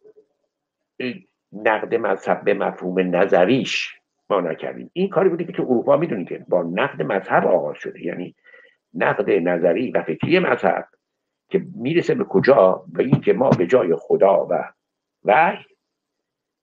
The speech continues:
پیغمبر عقل بگذاریم، عقل آدمی. حالا خود این عقل هم بعداً نقد می‌شه، فروید نقدش می‌کنه، مارکس نقدش می‌کنه، اما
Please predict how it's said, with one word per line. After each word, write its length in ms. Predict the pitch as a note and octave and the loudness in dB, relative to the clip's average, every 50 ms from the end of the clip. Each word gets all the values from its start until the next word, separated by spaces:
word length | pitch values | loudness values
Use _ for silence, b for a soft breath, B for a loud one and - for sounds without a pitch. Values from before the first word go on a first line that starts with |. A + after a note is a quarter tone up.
| _ _ - | _ _ -2
پیغمبر 640 | - F2 D#2+ D#2+ E2 D#2+ D#2+ D#2+ E2+ G2 G2+ - - - _ | 0 0 0 0 -2 -4 0 0 2 0 0 -2 -6 -6 _
عقل 320 | - A#2+ A#2+ - - - - | 2 2 2 2 2 -2 -4
بگذاریم، 560 | - - - - - - C2+ C2 - - - _ _ _ _ _ _ _ _ _ _ - | -4 -8 -10 -10 -10 -10 -8 -8 -10 -12 -18 _ _ _ _ _ _ _ _ _ _ -2
عقل 180 | G2+ G2+ G2+ | 2 4 4
آدمی. 420 | F2+ D#2 C2 A#1+ B1 B1 - - _ _ _ _ _ _ _ _ _ _ _ _ | 4 4 2 0 -2 -4 -10 -12 _ _ _ _ _ _ _ _ _ _ _ _
حالا 200 | - - E3 C3 | 2 4 4 4
خود 160 | - - C#3 | 4 2 2
این 140 | C3+ A#2 B2+ | 2 2 2
عقل 200 | D#3 D#3 C#3 D#3 | 2 2 4 4
هم 140 | F3 F3+ E3+ | 4 4 4
بعداً 260 | C#3 A#2 A#2 - C#3+ | 4 4 6 6 4
نقد 420 | D3+ D#3 E3+ F3+ E3+ C#3+ A#2+ G2+ F#2+ | 4 2 2 2 2 2 0 -2 -4
می‌شه، 300 | F#2+ F2+ F2 - E2 D#2+ | -6 -6 -6 -6 -8 -4
فروید 400 | - F#2 G2 A#2+ D#3+ - - A2 | 0 2 4 4 4 4 2 0
نقدش 300 | F#2 - - - - - | 0 0 -4 -8 -10 -10
می‌کنه، 300 | - - - D#2 D#2 D2 | -12 -12 -10 -10 -8 -6
مارکس 300 | D2 - C#3+ C#3 - - | -4 -4 -4 -2 -4 -6
نقدش 340 | F2+ F2 - - - - | -6 -6 -8 -12 -14 -16
می‌کنه، 200 | - - - - - | -16 -18 -16 -10 -6
اما 320 | F2 D#3+ F3+ G3+ G#3 B | -2 0 0 0 0 B